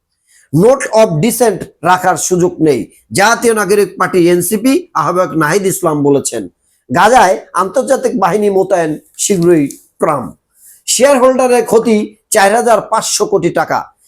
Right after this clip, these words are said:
সেনাপ্রধানকে নিয়ে অপপ্রচার, সতর্ক থাকার অনুরোধ। বাংলাদেশ সেনাবাহিনী প্রধান জেনারেল ওয়াকুজ্জামানকে ঘিরে নির্বাচন বিষয়ক নানা রকম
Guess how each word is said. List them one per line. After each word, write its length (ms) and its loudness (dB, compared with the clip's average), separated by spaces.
সেনাপ্রধানকে 720 2
নিয়ে 400 2
অপপ্রচার, 580 2
সতর্ক 500 -2
থাকার 360 0
অনুরোধ। 400 2
বাংলাদেশ 460 2
সেনাবাহিনী 520 0
প্রধান 380 0
জেনারেল 360 2
ওয়াকুজ্জামানকে 1200 0
ঘিরে 540 2
নির্বাচন 600 2
বিষয়ক 400 0
নানা 420 0
রকম 420 0